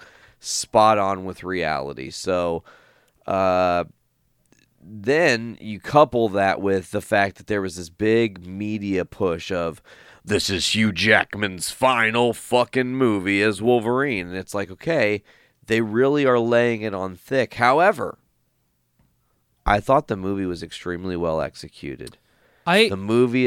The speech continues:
Speaker 2: Go ahead.
Speaker 1: itself, uh, just to, to, to briefly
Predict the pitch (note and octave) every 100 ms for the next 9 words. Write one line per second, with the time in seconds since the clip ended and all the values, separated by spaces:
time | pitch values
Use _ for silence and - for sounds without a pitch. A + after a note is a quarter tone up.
0 | A2+ D#3+ D3 G2 G2 A2 - - _ _
1 | _ _ - _ _ _ - B1+ G1+ F2+
2 | F#2+ F#2 G#2+ - G2+ F#2 - G2 F2 -
3 | F#2 D2+ _ C2+ D#2+ G#2+ G2+ - F#2